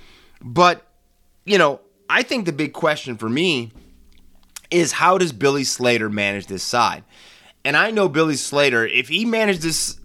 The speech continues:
this side the way that he played, they're gonna be a lot more offensive.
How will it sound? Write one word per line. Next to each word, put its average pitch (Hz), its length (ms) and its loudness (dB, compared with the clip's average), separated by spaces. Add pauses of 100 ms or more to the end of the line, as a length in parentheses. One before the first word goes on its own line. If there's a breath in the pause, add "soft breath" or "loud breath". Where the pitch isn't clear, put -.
(100)
this 151 240 -4
side 139 460 2
the 120 80 -4
way 139 160 0
that 113 140 -4
he 127 180 -4
played, 139 600 -2 (200 soft breath)
they're 120 100 -4
gonna 131 160 -2
be 123 60 0
a 117 80 2
lot 139 260 2
more 175 140 2
offensive. 151 680 -2